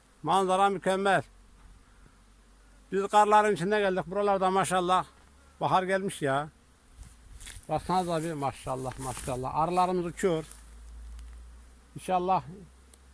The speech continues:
iyidir. Bakmadık daha. Sabah saat onda şöyle dedim, bir çekim yapayım dedim, çekeyim dedim.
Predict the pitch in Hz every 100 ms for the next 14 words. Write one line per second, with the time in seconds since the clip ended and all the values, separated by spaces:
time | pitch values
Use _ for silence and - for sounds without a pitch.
0 | 165 180 196 170 165 - - - - -
1 | - - - - - _ 151 156 185 170
2 | 143 151 135 147 - - 143 147 156 -
3 | 151 151 170 160 151 151 151 147 - -
4 | - - - - - - - - 139 151
5 | 147 147 147 143 - - - - - -
6 | - - - - - 147 - 156 143 143
7 | 131 123 120 - 131 139 147 131 127